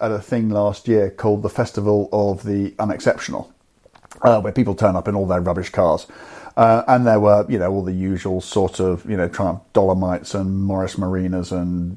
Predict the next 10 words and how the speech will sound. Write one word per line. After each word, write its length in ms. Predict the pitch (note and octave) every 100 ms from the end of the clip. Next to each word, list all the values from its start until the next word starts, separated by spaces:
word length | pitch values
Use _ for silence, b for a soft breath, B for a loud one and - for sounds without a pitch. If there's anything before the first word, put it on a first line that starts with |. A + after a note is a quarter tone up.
| -
you 100 | F#2+
know, 220 | D#2+ E2+ -
Austrian 280 | F2 F#2+ F2+
Allegros 420 | F#2 F2 F2+ F2
and 80 | F#2
all 140 | F#2
that 120 | F#2
lot 220 | D2+ - -
turned 220 | F#2 F2
up. 140 | -